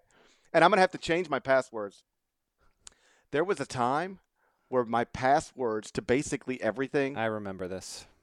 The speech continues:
Speaker 1: credit card accounts, bank accounts, stuff, they were random Marquette players.
Speaker 2: Yep. You need to change them all as we finish this podcast.
Speaker 1: Yeah, I'm gonna change 'em all because people be hacking into my stuff. I don't need that. But, like, I'm, Marquette fans, do you understand? I'm the guy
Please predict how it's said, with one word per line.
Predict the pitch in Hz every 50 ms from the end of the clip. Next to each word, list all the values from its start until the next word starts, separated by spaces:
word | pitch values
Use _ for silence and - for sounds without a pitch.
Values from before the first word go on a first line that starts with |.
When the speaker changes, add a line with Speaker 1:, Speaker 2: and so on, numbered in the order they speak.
| _ _ _ _ _ _ -
Speaker 1:
credit | 151 139 151 -
card | - 147 135 131
accounts, | - - 135 127 123 - -
bank | - 123 120 127 -
accounts, | 143 - - 139 135 131 131 123 - - - - -
stuff, | - - 139 139 147 - _ _ _ _ _ _ -
they | 131 135
were | 131 120 113
random | 110 113 123 131 147 156 147 139 127
Marquette | 117 117 120 117 - - 120 - -
players. | - 107 - - - - -
Speaker 2:
Yep. | 117 120 147 - _ -
You | - 131 143 165
need | 185 190 165
to | 165
change | - - 160 151 143 135 131
them | 139 135 - -
all | - 170 190 160 104 95 95
as | - 107 110 -
we | 117 110
finish | - 117 117 -
this | - - -
podcast. | - 139 143 - - 101 80 76 - - - - - _ _ _ _ _ _ _ _ _ _ _ _ _ _ _ -
Speaker 1:
Yeah, | 143 147 135
I'm | 127 135
gonna | 139 127 120
change | - - 165 175 190 190 175
'em | 160 135
all | 120 110 110
because | 110 117 - 120 104
people | - - 131 117 117
be | 104 117
hacking | 101 107 113 117 117 - 117
into | 113 110 107
my | 98 95
stuff. | 95 - - 127 117 110 -
I | 110 110
don't | 113 110 110
need | 107 104 92 -
that. | 110 110 104 101 - - - - - -
But, | - 240 233 226
like, | 214 202 - - - _ _ _ _ _ - _ -
I'm, | 202 240 302 339 349 277 - - _ _ _ _ -
Marquette | 165 262 330 349 - - 320 311 -
fans, | - 320 311 277 202
do | 226 262
you | 339 339
understand? | 330 294 - 294 285 - -
I'm | 220 294 349 339
the | 294 233
guy | - 311 330 349 370 285 311 330 311